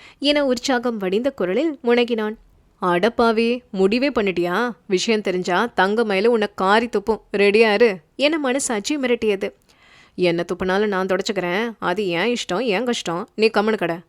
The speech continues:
என மனசாட்சியின் தலையில் தட்டி அடக்கினான். இந்த மௌனத்திரை ரயில் விஜயவாடாவை நெருங்கும் வரை நீண்டது. மணி காலை ஆறு பத்து. வணக்கம்.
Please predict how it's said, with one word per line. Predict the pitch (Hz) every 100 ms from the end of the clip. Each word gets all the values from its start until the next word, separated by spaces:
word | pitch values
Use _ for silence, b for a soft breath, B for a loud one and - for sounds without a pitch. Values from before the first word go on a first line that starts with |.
| _
என | 269 285
மனசாட்சியின் | 277 240 285 311 311 277 269
தலையில் | 190 180 233
தட்டி | - 202 302
அடக்கினான். | 294 254 247 226 220 226 _ _ -
இந்த | 269 262 226
மௌனத்திரை | 185 202 285 - 185 294 247
ரயில் | 233 247 320
விஜயவாடாவை | 233 214 285 285 269 254 247 233
நெருங்கும் | 185 226 311 311 220
வரை | 190 277
நீண்டது. | 208 185 185 185 190 - - - _ _ _ _ _ _ -
மணி | 254 294 381
காலை | 247 196 185 - -
ஆறு | 208 233 233
பத்து. | 190 - 185 - _ _ _ _ _ _ _ _
வணக்கம். | 208 226 214 196 170